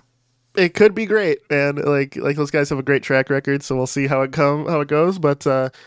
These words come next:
you know, like, it's, it's gonna be, like, the millennial, uh, z-, greatest time for gaming coming up, dude.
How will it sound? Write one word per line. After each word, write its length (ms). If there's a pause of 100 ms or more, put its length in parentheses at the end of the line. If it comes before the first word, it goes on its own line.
(200)
you 80
know, 160
like, 220
it's, 120
it's 180
gonna 180
be, 440 (140)
like, 360
the 560
millennial, 960
uh, 340
z-, 280 (460)
greatest 440
time 220
for 120
gaming 440 (100)
coming 280
up, 180
dude. 240